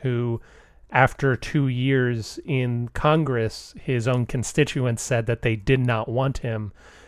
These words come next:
Or do we want someone who worked tirelessly for the Republican Party for twenty years without drawing a salary to ensure that other people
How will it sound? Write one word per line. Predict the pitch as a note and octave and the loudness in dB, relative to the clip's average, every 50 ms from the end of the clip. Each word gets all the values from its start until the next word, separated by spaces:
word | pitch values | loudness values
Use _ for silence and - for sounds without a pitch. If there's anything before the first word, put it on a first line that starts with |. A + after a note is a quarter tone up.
| - - - | -20 -12 -4
Or | - C#3+ C3 C3+ | 0 2 4 4
do | A2+ C#3 C3 | 4 4 2
we | B2+ B2+ A#2+ | 2 2 2
want | A#2+ B2 B2 A#2+ A2+ - | 2 0 0 0 -2 -4
someone | - - C3+ C3 B2+ B2+ B2 A#2 | -4 -4 -2 -2 0 0 -2 -2
who | - - B2+ | -2 -4 -4
worked | A2+ A#2 A#2+ A2+ - - - | -2 -2 -4 -4 -6 -6 -4
tirelessly | - - C#3 C3+ C3+ C3 B2+ B2 A2+ - - - C3 B2 | 2 4 4 4 4 4 2 0 -2 -2 -2 -4 -4 -4
for | - - B2+ | -4 -4 -6
the | G#2+ A#2 A2 | -4 -4 -4
Republican | A2 - - A#2+ A2 A#2+ - - A2+ G2+ | -4 -4 -4 -2 -2 -2 -4 -4 -6 -4
Party | - - D3 D3+ C#3+ C3 | 0 2 4 4 4 2
for | - - A2+ | 0 -2 -6
twenty | - - C3+ B2 A#2 A2+ | -4 -2 -2 0 0 0
years | A2 B2 A#2+ A#2 G2+ | 0 0 -2 -2 -2
without | A#2 A#2+ - C3 A2+ A2+ | -2 -2 0 0 -2 0
drawing | G#2+ A#2 A#2 A2+ A2+ A2 G#2+ | 0 -2 -2 -2 -2 -2 -4
a | G2+ | -4
salary | - - C#3 C3+ C3+ C3 B2+ B2 A#2+ A#2 A#2 G#2+ - - - - - - - - | -2 0 2 2 2 2 2 0 0 0 -2 -4 -6 -10 -20 -20 -20 -20 -14 -6
to | - D3 C3 | -2 0 0
ensure | B2 B2 - - C#3+ C3 B2 | 0 0 2 2 2 2 4
that | A2+ A#2+ A#2 A2+ - - _ - | 4 4 2 2 0 -4 _ 2
other | D3+ C#3+ C3+ B2+ C3 B2 A2+ | 2 4 4 4 2 2 2
people | - - - A#2 G#2+ - C#3+ C3 - F3+ - | -2 -2 -4 -4 -4 -4 -8 -10 -10 -12 -18